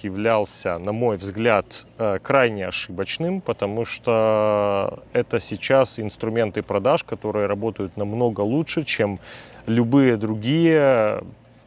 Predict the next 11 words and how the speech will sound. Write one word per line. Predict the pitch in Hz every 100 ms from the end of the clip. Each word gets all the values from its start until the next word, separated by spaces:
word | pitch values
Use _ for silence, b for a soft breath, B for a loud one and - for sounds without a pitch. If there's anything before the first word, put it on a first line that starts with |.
| - -
средства | - 101 95 - 104 117 127 127 123 117 104 95
рекламы. | 98 113 92 82 - B B B B B B
Данный | 113 143 147
подход, | 120 131 - 135 107
такой | - 104 123
как | - 107
контроль | - 113 127 135 113
качества, | 110 92 98 - 92
естественно, | 87 95 127 - - 107 - 95 87
это | 87 101
начинание | 101 95 120 113 98 90 87 90